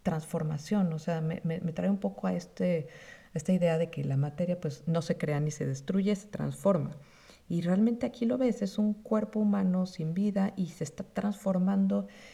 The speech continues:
y, y, y lo, y lo vas viendo. Y,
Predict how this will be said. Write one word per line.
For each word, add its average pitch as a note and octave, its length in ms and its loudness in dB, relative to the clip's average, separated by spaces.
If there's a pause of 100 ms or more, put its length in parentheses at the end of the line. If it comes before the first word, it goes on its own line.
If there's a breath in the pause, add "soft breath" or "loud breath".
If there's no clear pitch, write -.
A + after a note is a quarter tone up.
(160 loud breath)
y, E3 560 -4
y, F#3+ 180 -2
y F3+ 120 2
lo, E3+ 180 0
y E3 80 0
lo D#3+ 120 0
vas F3+ 220 0
viendo. A3 500 0 (220)
Y, E3 920 -4